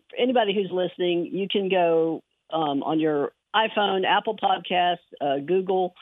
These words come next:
Podcasts, Spotify, really anywhere you get your podcast, and you can just do a search for it. But, uh, we had, when Dad retired from the American Football Coaches Association, I just had so much material. We had twenty-two episodes of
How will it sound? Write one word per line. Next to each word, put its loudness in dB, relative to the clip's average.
Podcasts, 0
Spotify, 0
really 0
anywhere 0
you 0
get -2
your -4
podcast, 0
and -2
you 2
can 2
just -4
do 2
a 0
search 0
for 2
it. -2
But, 2
uh, 4
we -6
had, 0
when 0
Dad 4
retired 2
from -2
the -2
American -4
Football -2
Coaches -4
Association, -2
I 0
just -4
had 0
so 2
much -2
material. -2
We 2
had 2
twenty-two 2
episodes 0
of -6